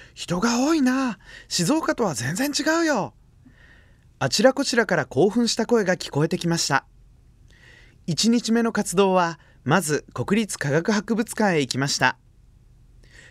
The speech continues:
恐竜、シーラカンス、マンモスなどの化石を目の当たりにして、その大きさに驚きを隠せない子どもたちでした。次に浅草へ行きました。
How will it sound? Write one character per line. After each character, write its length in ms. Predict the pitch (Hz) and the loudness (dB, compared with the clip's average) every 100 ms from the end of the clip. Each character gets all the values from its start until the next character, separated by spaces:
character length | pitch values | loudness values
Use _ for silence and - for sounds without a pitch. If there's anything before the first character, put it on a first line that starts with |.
| - | -10
恐 260 | - 139 165 | 0 4 4
竜、 260 | 156 143 - _ _ - - | 2 -2 -6 _ _ -20 -14
シ 300 | - - 151 | -6 -2 0
ー 20 | |
ラ 120 | 185 175 | 0 2
カ 140 | 180 | 0
ン 60 | 156 | -2
ス、 240 | 131 - _ _ - - - - | -4 -6 _ _ -20 -20 -20 -4
マ 160 | 139 220 | 2 4
ン 60 | |
モ 100 | 247 | 4
ス 140 | 233 175 | 0 0
な 120 | 170 | 0
ど 100 | 151 | 2
の 260 | 139 131 - _ - - | 0 -2 -4 _ -20 -14
化 120 | - | -6
石 340 | 131 190 185 220 | 0 0 2 2
を 80 | 180 | 2
目 140 | 127 | 2
の 100 | 151 | 0
当 60 | 202 | 0
た 120 | 214 | 0
り 80 | 202 | 0
に 140 | 202 | 0
し 80 | - | 2
て、 220 | 214 - _ - - - - - - | 0 0 _ -20 -20 -20 -20 -20 -8
そ 180 | - | 0
の 180 | 151 165 | 2 4
大 60 | 180 | 2
き 80 | - | 0
さ 120 | 185 | 0
に 140 | 180 | 0
驚 280 | 131 131 196 | 0 2 0
き 140 | 208 247 | 2 0
を 100 | 233 | 0
隠 100 | 196 | -4
せ 160 | - 247 | -2 0
な 120 | 285 | 2
い 60 | 202 | 0
子 120 | 151 | -2
ど 80 | 175 | 0
も 80 | |
た 100 | 180 | -2
ち 140 | 160 131 | -2 -2
で 80 | 135 | -2
し 100 | - | 0
た。 180 | 127 - _ _ - _ - - - - - - - - - | -4 -4 _ _ -20 _ -20 -20 -20 -20 -20 -20 -20 -20 -6
次 280 | - 170 | -2 2
に 220 | 196 180 - - | 2 0 -6 -14
浅 280 | - - 196 | -6 0 0
草 260 | - 240 233 | 2 0 2
へ 60 | |
行 100 | 226 | 0
き 80 | 208 | 0
ま 100 | 208 | -2
し 100 | - | 0
た。 180 | 151 | 0